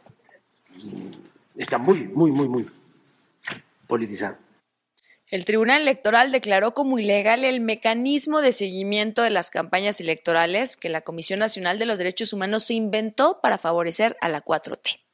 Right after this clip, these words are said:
Speaker 2: Según el tribunal, la C N D H carece de facultades para intervenir en asuntos electorales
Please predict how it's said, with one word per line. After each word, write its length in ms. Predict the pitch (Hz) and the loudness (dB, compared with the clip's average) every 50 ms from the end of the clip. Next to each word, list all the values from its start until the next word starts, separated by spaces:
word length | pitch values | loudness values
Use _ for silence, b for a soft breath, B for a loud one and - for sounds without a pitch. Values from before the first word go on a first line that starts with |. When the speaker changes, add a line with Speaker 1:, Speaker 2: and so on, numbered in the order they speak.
| B B B B B B B B B B B B | B B B B B B B B B B B B
Speaker 2:
Según 300 | - - 180 208 226 262 | -6 -2 0 0 2 2
el 120 | 247 - | 0 0
tribunal, 460 | 233 214 208 208 214 226 240 294 392 392 | -2 -2 -2 0 2 2 2 4 4 4
la 100 | 185 185 | 2 2
C 120 | - 202 | 2 -2
N 140 | 196 214 220 | -4 -2 0
D 120 | 214 208 202 | 2 4 4
H 320 | 196 196 - - 233 - | 4 2 0 -2 -2 0
carece 300 | - 185 175 180 - 233 | 2 0 2 2 0 0
de 40 | 226 | 0
facultades 580 | - 196 196 - 196 180 - 226 233 247 240 | 0 -2 -4 -4 -6 0 4 4 4 4 2
para 140 | - - 202 | 0 0 0
intervenir 440 | 196 196 190 185 180 185 196 220 240 | 0 0 0 0 0 0 0 0 0
en 100 | 254 240 | 0 0
asuntos 360 | 196 - 214 220 226 233 - | 0 -2 -2 -2 -2 -2 0
electorales 640 | 185 175 170 - 190 190 190 196 202 202 262 262 B | 0 -2 -2 0 2 2 2 2 2 -2 -4 -6 B